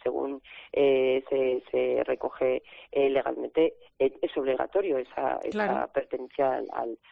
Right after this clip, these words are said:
Speaker 1: al turno de oficio.
Speaker 2: Cristina, ¿tú cuántos años llevas ya en el turno de oficio?
Speaker 1: Pues mira, yo llevo en el turno de oficio, yo me colegié en el año dos mil uno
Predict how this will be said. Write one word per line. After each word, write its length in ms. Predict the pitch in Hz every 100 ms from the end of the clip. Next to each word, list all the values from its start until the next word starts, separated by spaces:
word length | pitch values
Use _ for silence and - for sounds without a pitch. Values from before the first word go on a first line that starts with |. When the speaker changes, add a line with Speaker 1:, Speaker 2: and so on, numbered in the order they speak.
| -
Speaker 1:
al 120 | -
turno 220 | 147 135
de 60 | -
oficio. 300 | - - - _ - - - _
Speaker 2:
Cristina, 400 | 240 208 233 214
¿tú 80 | 196
cuántos 240 | 262 320
años 240 | 254 208 175
llevas 340 | 180 190 -
ya 220 | 220 196 -
en 140 | 214
el 160 | 202 185
turno 200 | 220 202
de 60 | 190
oficio? 440 | 165 160 185 175 - _ _ _ _ _ _ _ _ _ _ _ -
Speaker 1:
Pues 180 | 175 170
mira, 240 | 170 160
yo 140 | 180
llevo 200 | 220 233
en 60 | 233
el 80 | 233
turno 240 | 247 233
de 80 | 226
oficio, 540 | 226 269 262 269 262 247
yo 180 | 214
me 100 | 214
colegié 380 | 214 202 196 -
en 80 | 202
el 100 | 185
año 680 | 190 196 190 190 190 185 190
dos 200 | 190 185
mil 220 | 196 202
uno 320 | 262 294 349